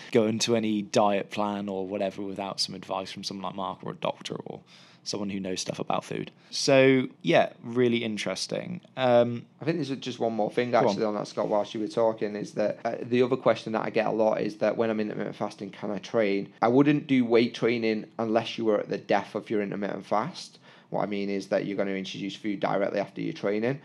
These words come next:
Speaker 2: I would do cardiovascular exercise, but don't go too, well, it depends on your energy levels, but don't go too extreme to that point, 'cause you're, again, when you're in a fasted state, a lot of bodybuilders and compete, competitors, they'll use that to leverage,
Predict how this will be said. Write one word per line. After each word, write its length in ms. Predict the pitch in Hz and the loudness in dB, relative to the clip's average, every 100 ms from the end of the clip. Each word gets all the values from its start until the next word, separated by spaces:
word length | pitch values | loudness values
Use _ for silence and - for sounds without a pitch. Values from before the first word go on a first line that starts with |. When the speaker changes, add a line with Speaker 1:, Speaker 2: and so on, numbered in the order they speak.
| - | -2
Speaker 2:
I 60 | |
would 240 | 110 113 110 | 0 0 0
do 220 | 107 101 | -2 -2
cardiovascular 800 | - 110 107 101 131 147 - 110 | -4 0 2 2 0 0 0 2
exercise, 640 | - - 98 101 98 98 95 | 2 -2 -4 0 0 0 -4
but 220 | 117 - | -8 -4
don't 160 | 104 | -4
go 140 | 104 101 | -2 -6
too, 340 | - 104 98 - - | -4 -6 -6 -10 -8
well, 240 | 104 101 - - | -4 -4 -6 -12
it 80 | - | -10
depends 260 | 110 101 | -8 -6
on 80 | 95 | -4
your 120 | 104 | -2
energy 240 | 107 104 101 | -2 -2 -2
levels, 320 | 101 98 98 | -2 -2 -4
but 140 | 110 | -4
don't 140 | 113 104 | -2 0
go 120 | 98 | -2
too 180 | - 98 | -4 -6
extreme 540 | - - 98 95 90 - | -6 -6 -4 -2 -4 -8
to 100 | - | -2
that 180 | 95 - | -2 -2
point, 320 | 113 98 - | -4 -4 -6
'cause 160 | 107 98 | -6 -4
you're, 140 | - - | -4 -4
again, 300 | 104 113 117 | 0 2 2
when 100 | 113 | 2
you're 140 | 113 | 0
in 80 | 107 | -2
a 20 | |
fasted 380 | 92 98 - 95 | -2 -6 -4 -10
state, 380 | - - 104 104 | -8 0 2 2
a 80 | - | 2
lot 240 | 101 - | 0 -2
of 180 | 98 - - | -4 -6 0
bodybuilders 560 | 104 98 98 98 92 | 2 2 2 0 -2
and 80 | 92 | -4
compete, 400 | - - 110 - | -8 -4 -4 -4
competitors, 680 | - 101 104 - 104 101 98 | -14 -8 -8 -4 0 0 0
they'll 240 | 98 98 98 | -2 0 0
use 240 | 104 104 | -2 0
that 240 | 101 - | 0 0
to 100 | - | -6
leverage, 640 | 98 104 98 104 98 - | -4 0 0 0 -2 -4